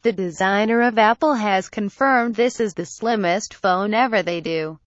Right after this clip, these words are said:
The iPhone five possesses the size parameters amazing. Just seven point six millimeters thin and weighing amount less than one hundred twelve grams,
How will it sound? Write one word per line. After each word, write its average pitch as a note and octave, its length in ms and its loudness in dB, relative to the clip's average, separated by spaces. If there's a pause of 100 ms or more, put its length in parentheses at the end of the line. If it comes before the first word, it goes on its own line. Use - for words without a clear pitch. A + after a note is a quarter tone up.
(280)
The A3+ 100 -2
iPhone A#3 580 2
five G#3+ 460 0
possesses G3 560 -4
the E3+ 120 -4
size A#3 480 0
parameters F#3+ 760 -2
amazing. F#3 760 -2 (360)
Just G3 420 0
seven G#3 460 0
point A#3+ 360 -2
six - 380 -4
millimeters A3+ 840 0
thin A#3 160 -2
and F3+ 240 -2
weighing G#3+ 360 -2
amount G3 500 -2
less G#3+ 360 -4
than F3 260 -4
one A3 220 0
hundred G#3+ 500 -2
twelve A#3+ 520 0
grams, F3 600 0